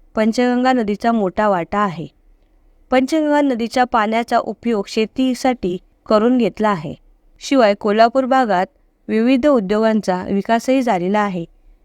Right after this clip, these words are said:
या नदीमुळे या भागातील प्रदेश सुजलाम सुफलाम बनला आहे. म्हणून पंचगंगा नदीला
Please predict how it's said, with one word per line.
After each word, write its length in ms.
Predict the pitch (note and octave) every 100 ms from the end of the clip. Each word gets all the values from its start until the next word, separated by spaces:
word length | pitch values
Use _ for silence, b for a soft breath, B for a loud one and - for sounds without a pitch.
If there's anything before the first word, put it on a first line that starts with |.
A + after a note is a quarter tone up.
| _
या 160 | G#3 A#3+
नदीमुळे 540 | C#4 B3 C4 B3+ A#3
या 200 | A#3 A3
भागातील 480 | A3+ A3 G#3+ G#3 A3+
प्रदेश 500 | A3+ A#3 G#3 G3 -
सुजलाम 480 | - A#3 G3+ A#3+ C4+
सुफलाम 500 | C#4+ A3+ G#3 G#3+ A#3
बनला 280 | G#3+ F3+ G3
आहे. 260 | G3 E3 D#3 _ _ _ _ _ _ -
म्हणून 320 | A3+ C4 A#3+ G3+ _ _ _
पंचगंगा 560 | A#3 B3+ C#4+ D#4 C#4 C4+
नदीला 500 | C4 G#3 B3 A3